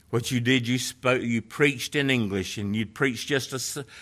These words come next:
a sentence or two and then give him time to interpret it.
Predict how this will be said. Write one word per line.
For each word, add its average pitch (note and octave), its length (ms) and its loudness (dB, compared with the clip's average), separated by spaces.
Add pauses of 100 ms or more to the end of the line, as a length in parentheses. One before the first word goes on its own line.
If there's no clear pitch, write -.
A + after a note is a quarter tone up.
(120)
a B2 80 -2
sentence C#3 440 4
or A2 80 2
two C#3 320 4
and A2+ 100 4
then B2 120 4
give C3 200 4
him C#3+ 220 2
time C3+ 360 6
to B2+ 120 -4
interpret A#2 520 2
it. - 200 -16